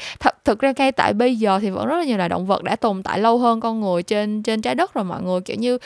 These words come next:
ờ, chắc mọi người cũng biết đúng không? Kiểu con gà mà mình nuôi bây giờ thật ra nó có họ hàng với khủng long. Có nghĩa là cái D N A của nó đã tồn tại từ thời tiền sử trước khi cả, trước khi mà mình, ờ, có mặt trên, trên trái đất này luôn rồi.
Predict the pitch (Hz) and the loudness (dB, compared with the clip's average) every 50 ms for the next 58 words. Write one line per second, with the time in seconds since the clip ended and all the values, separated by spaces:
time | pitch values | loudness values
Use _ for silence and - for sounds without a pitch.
0 | - - - - - - - 190 196 202 277 311 330 254 190 196 185 202 214 240 | -10 -18 -18 -20 -8 -2 0 2 2 2 2 2 2 2 2 2 2 2 0 0
1 | 262 294 311 339 339 320 277 226 - 202 - 240 233 240 233 202 190 180 175 170 | 0 0 0 2 2 0 0 0 0 0 2 0 0 0 0 2 2 2 2 2
2 | 175 180 185 180 185 190 185 190 220 226 226 240 233 226 208 208 185 175 196 202 | 2 0 0 -2 -2 -4 -2 -2 0 0 0 0 -2 -2 0 -2 -2 0 -2 -2
3 | - 214 208 220 220 220 214 208 220 269 - - 233 254 320 302 - - 202 196 | -2 -2 -2 0 0 0 -2 -2 -4 -4 -4 -2 -2 0 0 0 -2 -2 -2 -2
4 | 180 170 185 247 277 - - - 196 254 294 269 262 262 269 277 - - - - | -4 -4 -4 -4 -4 -2 -4 -4 -4 0 0 2 2 2 0 -2 -6 -14 -16 -14
5 | - - 339 339 254 - 233 214 208 - 254 294 269 240 254 254 247 240 247 240 | -4 -2 -2 0 0 0 0 0 0 0 -2 0 0 2 2 2 2 2 0 0
6 | 240 240 233 - - - 233 233 226 233 262 330 339 233 - - - - 269 - | 0 0 0 0 -2 0 0 0 0 0 -2 -2 -2 -2 -4 -2 -2 -2 -2 0
7 | 214 208 202 190 190 - - - - 196 190 185 - 196 190 190 190 196 - 196 | 0 0 0 -2 -4 -6 -6 -4 -2 -2 -4 -2 0 0 2 2 0 0 0 -2
8 | 190 - - 185 185 - - - 240 240 339 370 359 - - 277 247 240 - - | -2 -2 -4 -6 -6 -6 -6 -6 -2 0 0 0 0 2 0 0 0 0 -2 -4
9 | - 71 - - 262 311 330 - _ - 233 233 330 339 - 349 254 233 226 220 | -4 -2 0 2 2 2 0 -4 _ -14 -8 -6 -6 -4 -2 0 0 0 0 -2
10 | 220 208 190 185 185 185 185 185 180 180 180 - - - - - - - - 180 | -2 -2 -2 -2 0 0 -2 -2 -4 -8 -10 -12 -16 -20 -20 -20 -12 -4 -2 0
11 | 185 180 170 170 185 185 - 226 269 320 330 - 208 - 220 226 226 226 220 240 | 0 0 0 -2 -4 -4 -2 -2 0 0 0 -2 -2 -2 -2 -2 -2 -2 -2 -2
12 | 226 233 262 277 339 392 415 349 233 185 208 226 233 226 214 185 180 175 180 | -2 -2 0 0 0 0 0 0 0 0 2 2 2 4 4 4 6 4 2